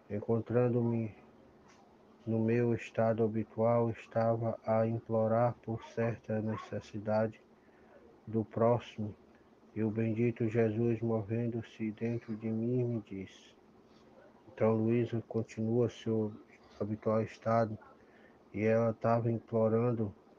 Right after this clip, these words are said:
com uma certa necessidade de um, de uma pessoa, de uma alma,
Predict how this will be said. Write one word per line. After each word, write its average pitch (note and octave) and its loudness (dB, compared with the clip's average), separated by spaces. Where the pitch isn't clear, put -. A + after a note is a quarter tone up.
com A2+ 0
uma A2+ 0
certa A#2+ -2
necessidade A2+ 0
de A2 -2
um, A2+ 0
de A#2 -2
uma A#2 2
pessoa, A#2 -2
de G2+ -4
uma A2 0
alma, A#2 2